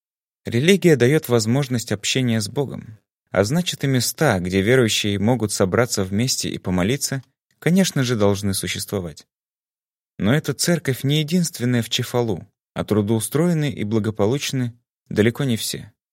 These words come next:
Вера направляет и духовно поддерживает людей. Однако, кроме нее, у человека множество разных потребностей.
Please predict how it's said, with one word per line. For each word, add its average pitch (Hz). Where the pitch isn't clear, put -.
Вера 165
направляет 131
и 92
духовно 139
поддерживает 117
людей. 90
Однако, 127
кроме 123
нее, 147
у 123
человека 143
множество 135
разных 110
потребностей. 113